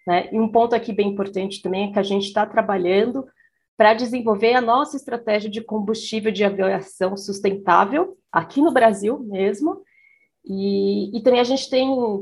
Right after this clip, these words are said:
pra os próximos meses, desafios muito importantes, projetos grandes, importantes pra gente, como de reaproveitamento de uniformes usados e também de reciclagem a bordo,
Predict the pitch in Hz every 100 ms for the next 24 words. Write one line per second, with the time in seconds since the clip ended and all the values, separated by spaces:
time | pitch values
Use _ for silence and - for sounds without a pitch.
0 | 202 _ 220 233 302 - 240 233 233 196
1 | 208 226 247 202 220 220 226 240 220 220
2 | 254 294 302 262 262 240 - 160 165 -
3 | 185 180 196 185 - _ 175 196 202 226
4 | 202 190 185 185 180 175 - 175 175 190
5 | 214 - 202 196 190 190 214 214 202 196
6 | 185 175 180 180 180 185 180 190 180 180
7 | 160 160 - 170 190 208 254 - - _
8 | _ _ - - 240 226 226 226 226 208
9 | 190 196 196 180 - - -